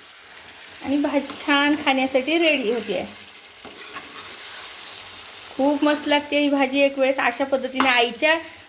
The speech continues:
पद्धतीचा मसाला आणि आईच्याच पद्धतीची भाजी अशा पद्धतीने करून बघा आणि मग म्हणा तुम्ही भाजी कशी झाली होती ती. जर कुठे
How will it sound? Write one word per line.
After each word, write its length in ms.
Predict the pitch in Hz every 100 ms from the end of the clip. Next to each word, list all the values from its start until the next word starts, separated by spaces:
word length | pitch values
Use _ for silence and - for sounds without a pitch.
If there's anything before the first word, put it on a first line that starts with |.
| -
पद्धतीचा 500 | 277 269 269 - 247
मसाला 520 | 233 254 311 302 311 320 - - -
आणि 180 | 240
आईच्याच 580 | 233 226 226 - 339 349
पद्धतीची 500 | 359 277 311 294 302
भाजी 400 | 294 285 240 302
अशा 280 | 311 285 311
पद्धतीने 440 | 311 277 277 269
करून 340 | 262 254 262 262
बघा 220 | 240 240
आणि 140 | 247
मग 160 | 240 247
म्हणा 360 | 247 240 240 240
तुम्ही 260 | 240 240
भाजी 300 | 240 233 208
कशी 280 | 220 262 262
झाली 220 | 240 220
होती 240 | 214 - 208
ती. 200 | - - - - - - _ _ 226
जर 120 | 294
कुठे 260 | 277 285